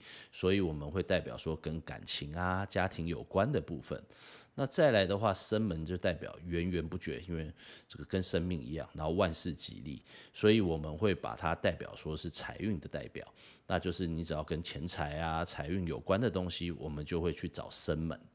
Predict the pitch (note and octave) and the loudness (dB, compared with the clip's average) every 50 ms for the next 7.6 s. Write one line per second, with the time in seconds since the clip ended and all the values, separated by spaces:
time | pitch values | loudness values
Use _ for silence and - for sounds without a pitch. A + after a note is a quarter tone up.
0 | - - - - - - - - _ - - C#3 C#3 - G3 E3 C3+ G#2+ F#2 F#2 | -20 -20 -20 -20 -20 -20 -20 -20 _ -4 -2 -2 2 4 4 6 8 8 8 8
1 | E2+ F#2 F#2 A2+ G2+ F2 F#2 F2+ F#2 F#2+ - - - F#2+ F#2+ G2 F#2+ - - - | 6 6 6 6 4 4 4 0 -2 -4 -4 0 4 4 4 4 2 -2 -4 -10
2 | - - - _ _ - - - D3 D#3 C#3+ G#2 F#2 G2+ A2 F2+ E2 D2+ C#2+ - | -18 -20 -20 _ _ -4 0 2 2 4 4 4 6 6 4 4 4 0 -2 -6
3 | C#2 C2 - - _ _ - B2 F#2 E2+ D2 - - - E2 F2+ - - A#2 F#2 | -8 -10 -14 -18 _ _ -2 -2 0 -2 -4 -4 -6 -6 -4 -2 2 4 4 4
4 | - - - D2 D2 C#2 C2 C2+ C2+ - - B1 A#1 - - D2+ D#2+ - - - | 2 0 -4 -6 -6 -6 -6 -6 -4 -4 -4 -4 -6 -6 -6 -6 -6 -6 0 2
5 | - - E2 D2+ D#2 C#2 D2 D2+ D2 - - E2 D#2+ D2+ D#2 C#2+ B1+ A#1 G#1 A#1+ | 2 2 2 0 -4 -6 -8 -8 -6 -4 -4 -4 -4 -4 -6 -6 -8 -10 -8 -6
6 | D2+ C#2+ - - - - - - - - - - A2 A#2 A#2 G2 D2 D2+ F2 G#2 | -6 -6 -6 -8 -12 -18 -20 -20 -16 -2 4 6 6 8 8 6 4 2 2 2
7 | G#2+ F2 - D2+ C#2+ C2 D2 - - F2 D#2 C#2 | 2 2 2 -2 -4 -4 -4 -4 -4 -4 -4 -4